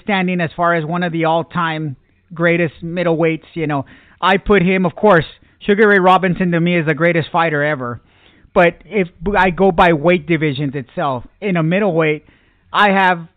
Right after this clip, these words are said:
you know, Marvelous Marvin Hagler as the greatest middleweight of all time. I know that you, you have Carlos Monzon, the Macho Monzon. I mean, my God, what a, what an amazing fighter he was too. But I did wanna say some comments. Obviously, everybody already knows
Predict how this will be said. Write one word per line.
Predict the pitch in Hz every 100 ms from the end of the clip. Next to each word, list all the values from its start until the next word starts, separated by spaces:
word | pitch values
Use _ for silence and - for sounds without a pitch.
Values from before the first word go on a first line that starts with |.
| _
you | 180 170
know, | 160
Marvelous | 156 165 180 180 175 -
Marvin | 175 165 165 165
Hagler | 143 165 151 143 131 113 _ _ _ -
as | 175 165 139
the | 175
greatest | 143 165 170 160
middleweight | 170 160 160 160
of | 156
all | 147 151
time. | - 156 147 147
I | 147
know | 175 170
that | 170 165
you, | 180 185 180
you | 160 185
have | 180 165
Carlos | - 190 165 165 147
Monzon, | 156 147 147 147 147
the | 143
Macho | 151 160 - 151
Monzon. | 143 139 131 151 151
I | 147
mean, | 147 139 127 - _
my | 160
God, | 156 156 147 123 117 _ _ _
what | 170 180
a, |
what | 170 190
an | 185
amazing | 170 175 160 156 131
fighter | 175 160
he | 139 185
was | 156 139 -
too. | - 156 123 - _ _ _ _
But | 202
I | 180
did | 151 240
wanna | 214 214 208 190 156 139 -
say | 196 170
some | 180
comments. | - 180 180 175
Obviously, | 175 170 185 175 165
everybody | 160 175 175 165
already | 160 165
knows | 156 151 151